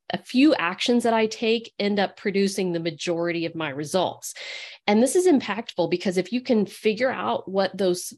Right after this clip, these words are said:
few actions are, you can just focus on those because they generate the bulk of your results. And if you flip-flop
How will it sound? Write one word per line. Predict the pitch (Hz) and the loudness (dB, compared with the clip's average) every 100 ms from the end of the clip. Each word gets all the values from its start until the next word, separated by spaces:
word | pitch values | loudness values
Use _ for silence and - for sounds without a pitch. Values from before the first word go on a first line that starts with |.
| _ | _
few | - - 196 208 220 - | -20 -6 0 2 0 -4
actions | 165 202 - 220 196 - | -10 -6 -2 0 0 -4
are, | 156 156 208 320 359 _ _ _ _ | -6 -4 -2 0 -2 _ _ _ _
you | 240 | -4
can | 254 | -2
just | 277 330 - | 0 0 2
focus | 262 285 294 277 | 4 6 4 4
on | 247 233 | 4 6
those | 240 226 143 - - | 6 4 2 -4 -10
because | 190 202 214 202 175 | -4 -4 0 -2 2
they | 214 226 | 2 4
generate | 240 254 240 202 - | 4 4 6 2 0
the | 196 | -4
bulk | 185 185 180 | 0 0 0
of | 170 | -4
your | 175 165 | -2 -2
results. | 180 190 262 208 - - | -2 2 2 2 -4 -6
And | 190 | -4
if | 190 | -4
you | 190 | -6
flip-flop | 180 330 349 - 180 - | -6 -4 -4 -2 -4 -4